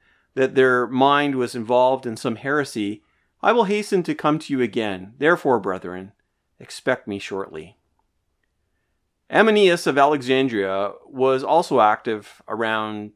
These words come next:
two hundred to two thirty, so the same general time that we've been looking at. Ammianus is believed to have been a teacher of Origen,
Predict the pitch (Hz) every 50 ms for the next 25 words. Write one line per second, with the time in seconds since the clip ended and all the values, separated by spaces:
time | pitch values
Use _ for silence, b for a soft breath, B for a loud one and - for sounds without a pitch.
0 | _ - - 160 147 135 147 131 123 113 120 117 113 110 - - 98 - - 131
1 | 117 104 - 120 113 107 101 95 85 87 90 _ _ _ _ _ _ _ _ _
2 | - - - 151 151 151 151 147 151 156 - - _ _ _ - 147 135 - 196
3 | 185 175 165 143 147 139 135 127 117 - - 131 120 110 107 104 104 101 104 107
4 | 104 95 104 101 101 107 - - 107 98 92 87 85 85 - - - _ _ _
5 | _ _ _ _ _ _ _ _ _ _ _ _ - 151 170 190 190 180 180 180
6 | 170 165 165 - - - - 147 135 131 - - - _ - 147 139 139 135 139
7 | 165 175 180 180 165 - 165 147 135 123 120 135 135 131 131 127 - - 120 -
8 | - 180 170 - - 147 131 110 - - 143 160 165 147 - - 87 87 87 92
9 | 95 -